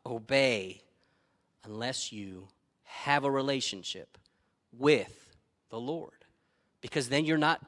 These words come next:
hearing his voice if you don't have that relationship. Then you're not listening to what he wants from you. We can read in the Word a, a strategic, overarching, uh, understanding of what God wants,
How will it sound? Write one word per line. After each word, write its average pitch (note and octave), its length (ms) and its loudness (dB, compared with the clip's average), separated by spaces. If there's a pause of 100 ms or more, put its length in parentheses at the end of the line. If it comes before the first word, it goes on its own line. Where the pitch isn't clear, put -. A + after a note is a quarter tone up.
(120)
hearing D3+ 380 0
his C3+ 200 -6
voice D3+ 420 -2
if - 120 -18
you A#2 60 -10
don't G#2 200 -10
have F#2+ 180 -10
that G2+ 140 -12
relationship. G#2 760 -16 (600)
Then D#3 160 2
you're F3 120 8
not D#3+ 200 8
listening C#3 520 0
to B2+ 160 -6
what C3 240 0
he D3 160 -8
wants D3 340 -4
from - 260 -10
you. D#2+ 180 -18 (500)
We E3 140 4
can E3 260 2
read G3 240 4
in F#3+ 140 6
the E3 80 4
Word D3+ 500 4 (500)
a, C3+ 200 -4
a C#3+ 200 -2
strategic, G3+ 840 2
overarching, D#3+ 840 4 (400)
uh, A2+ 220 -4
understanding D3 840 2
of G#2+ 100 -6
what A2+ 180 -6
God A2 220 -2
wants, - 500 -12